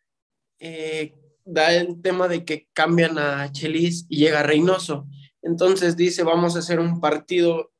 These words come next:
sub-veinte contra Primera División", ¿no? Y bueno, me toca estar en, en ese partido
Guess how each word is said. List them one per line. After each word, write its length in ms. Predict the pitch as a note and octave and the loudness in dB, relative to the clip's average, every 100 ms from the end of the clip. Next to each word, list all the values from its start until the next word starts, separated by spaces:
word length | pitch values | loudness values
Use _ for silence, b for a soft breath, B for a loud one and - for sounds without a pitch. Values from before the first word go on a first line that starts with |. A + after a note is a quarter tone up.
| _ | _
sub-veinte 840 | - F#3 F#3 A3+ A#3+ A#3+ B3+ B3+ _ | -4 0 2 2 2 4 2 2 _
contra 1080 | - E3+ D3+ D3 D3 C#3+ C#3 C3+ C#3 C3+ C3+ | -10 -8 -6 -8 -4 -2 -2 -2 -4 -6 -6
Primera 320 | D3+ D3 D#3 | -2 0 2
División", 460 | D3+ C#3 C#3 D3+ C#3+ | 0 -2 -4 -4 -2
¿no? 200 | E3 F#3+ b b b b - | -2 -4 b b b b -6
Y 60 | |
bueno, 260 | F3+ A3 F#3 | 2 2 2
me 140 | E3 | -2
toca 280 | D#3+ E3+ F3+ | -2 -4 -4
estar 300 | F3 E3+ D#3+ | -4 -2 0
en, 280 | D3+ D3+ C#3+ D#3 | -2 -4 -10 -8
en 80 | |
ese 200 | D#3 E3+ | -8 -6
partido 760 | F#3 F#3 F#3+ G#3+ A3 A3+ A#3 | -2 0 0 0 2 4 2